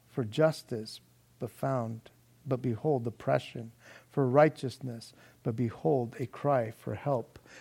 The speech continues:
And the cry from, for help was from the people, the common people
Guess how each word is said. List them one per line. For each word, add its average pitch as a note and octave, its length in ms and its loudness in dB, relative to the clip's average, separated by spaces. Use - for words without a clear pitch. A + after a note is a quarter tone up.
And A#2+ 80 -4
the G#2+ 60 -4
cry C#3 280 0
from, A#2+ 260 -6
for A2+ 220 -4
help C#3 340 0
was A#2 100 -4
from A#2 200 -6
the G#2+ 100 -4
people, - 600 -8
the - 80 -8
common D3+ 460 2
people D3+ 540 -4